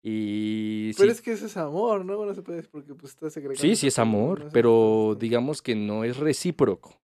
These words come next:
Speaker 2: No, no, no.
Speaker 1: O sea, no es
Speaker 2: Eso no es un
Speaker 1: recíproco.
Speaker 2: amor recíproco.
Speaker 1: Pero sí estás o-, pero ahí estás ocupando a la persona que en realidad solo estás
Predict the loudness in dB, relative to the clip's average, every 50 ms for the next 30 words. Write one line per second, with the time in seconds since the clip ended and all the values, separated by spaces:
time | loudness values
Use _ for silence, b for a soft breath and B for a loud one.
0 | _ -14 -12 -12 -12 -14 -18 -20 -20 -20 -18 _ -6 -2 0 2 2 4 4 4
1 | 2 4 4 4 4 4 2 2 0 -2 -4 -6 -8 -8 -8 -10 -12 -14 -16 -18
2 | -20 -20 _ _ _ _ 2 4 4 4 4 2 0 2 0 0 0 0 -2 -2
3 | -6 _ _ 0 0 0 0 0 -2 -4 -2 0 0 -2 -2 -2 -2 -2 -4 -4
4 | -6 -6 -4 -4 -2 0 0 2 2 2 0 -2 -4 -4 -6 -6 -4 -4 -4 -4
5 | -4 -4 -6 -10 _ _ _ _ _ _ _ -4 -2 0 0 0 0 0 0 -2
6 | -2 -2 -4 -4 -2 -2 0 0 -2 -2 -2 -4 -4 -4 -8 -12 -14